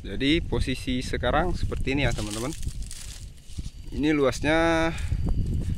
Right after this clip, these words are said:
hampir satu hektar atau kisaran tiga ribu batang kopi. Namun di sana nanti masih ada pelebaran sedikit.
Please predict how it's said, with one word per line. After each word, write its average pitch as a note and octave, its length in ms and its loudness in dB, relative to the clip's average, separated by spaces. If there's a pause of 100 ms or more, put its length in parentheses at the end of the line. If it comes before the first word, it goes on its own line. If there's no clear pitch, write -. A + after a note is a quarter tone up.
(1000)
hampir B2+ 400 -2
satu B2 240 -4
hektar C#3+ 640 2 (240)
atau - 400 -4
kisaran A#2+ 560 0 (1600)
tiga B2+ 240 0
ribu A2+ 240 -2
batang G#2+ 240 -2
kopi. B2+ 480 -4 (1600)
Namun A#2+ 240 -4
di C#3+ 80 -2
sana B2+ 480 0
nanti B2+ 320 -2
masih B2 320 -2 (160)
ada A2+ 400 4 (400)
pelebaran G#2+ 480 0
sedikit. G#2+ 480 -2